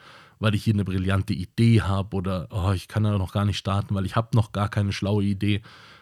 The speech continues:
Äh, die, die meisten Menschen, die ich kenne, die das erfolgreich durchgespielt haben, dieses Game, die sind nicht mit einer schlauen Idee, äh, an den Start ge-, also, ne, ich hab ja mein, mein, mein, äh, Beispiel hier von Steuerberater. Steuerberater sein ist erstmal nicht eine brillante Idee.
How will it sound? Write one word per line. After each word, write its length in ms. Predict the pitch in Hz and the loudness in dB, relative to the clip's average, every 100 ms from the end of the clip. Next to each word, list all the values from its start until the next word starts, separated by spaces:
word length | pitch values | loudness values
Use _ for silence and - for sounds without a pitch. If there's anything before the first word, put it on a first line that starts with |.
| _ | _
Äh, 160 | - 101 | -4 -4
die, 280 | 104 120 110 | 0 -2 2
die 120 | 113 | 4
meisten 340 | 120 127 - | 4 4 2
Menschen, 280 | 120 123 - | 2 2 0
die 140 | 101 117 | -2 -2
ich 120 | - | -2
kenne, 260 | 127 120 | 0 0
die 280 | 110 117 107 | 2 0 0
das 300 | 110 107 - | 0 -2 -4
erfolgreich 580 | - 113 - 117 110 110 | -4 -2 2 2 2 0
durchgespielt 540 | 139 123 120 - 120 | 0 0 -2 0 2
haben, 160 | 117 117 | 4 4
dieses 300 | 110 98 - | 2 -2 -4
Game, 260 | 98 113 110 | 0 2 2
die 120 | 101 | 2
sind 220 | 110 110 | 4 6
nicht 160 | 117 123 | 4 2
mit 120 | 110 | 0
einer 100 | 98 | 0
schlauen 320 | - 107 107 | 2 2 2
Idee, 320 | 104 110 98 - - - _ - | 2 2 0 -4 -20 -20 _ -4
äh, 120 | 92 | -2
an 100 | 67 | 0
den 40 | |
Start 300 | - 101 92 | 0 0 -2
ge-, 140 | - 90 | -4 -2
also, 200 | 110 110 - _ _ _ - | 0 -2 -6 _ _ _ 4
ne, 180 | 120 113 | 4 4
ich 160 | 113 - 113 | -2 -4 0
hab 220 | 123 120 | 2 4
ja 60 | |
mein, 220 | 117 110 80 | 4 4 2
mein, 260 | 107 104 | 0 0
mein, 340 | 90 101 98 - | 0 0 -2 -4
äh, 220 | 95 82 | -6 -4
Beispiel 420 | - 107 113 113 | 0 2 2 0
hier 180 | 98 113 | 2 2
von 160 | 110 98 | 2 0
Steuerberater. 680 | - 117 104 87 87 87 90 | 2 4 4 2 -4 -4 -2
Steuerberater 600 | - 110 113 104 110 107 | 0 2 2 2 2 2
sein 160 | 107 | 0
ist 100 | 101 | 0
erstmal 280 | 107 107 107 | -2 0 2
nicht 120 | 101 | 2
eine 80 | 104 | 2
brillante 420 | 98 98 101 85 | 0 0 0 -2
Idee. 300 | 92 98 85 | -2 -2 -4